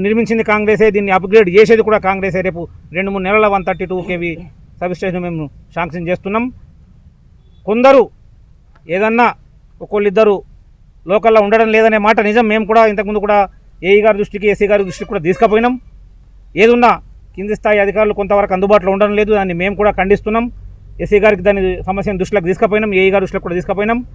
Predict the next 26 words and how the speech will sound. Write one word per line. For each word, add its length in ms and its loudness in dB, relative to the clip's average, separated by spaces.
ప్రతి 260 2
అధికారి 380 6
స్థానికంగా 560 2
ఉండి 180 2
సర్వీస్ 340 0
చేయాలని 340 4
చెప్పేసి 340 0
మేము 140 -4
పై 180 2
అధికారుల 280 2
దృష్టికి 200 -2
తీసుకుపోయినాం. 440 0
వాళ్ళు 220 4
కూడా 180 2
సమస్యను 340 -4
పరిష్కరిస్తామని 600 -2
చెప్పేసి 300 -4
హామీ 280 2
ఇచ్చిండ్రు. 320 -2
కేవలం 320 4
ఓట్ల 220 4
కోసమో 340 4
రేపటి 300 2
సీటు 240 2
కోసమో 220 2
మాట్లాడద్దు, 420 2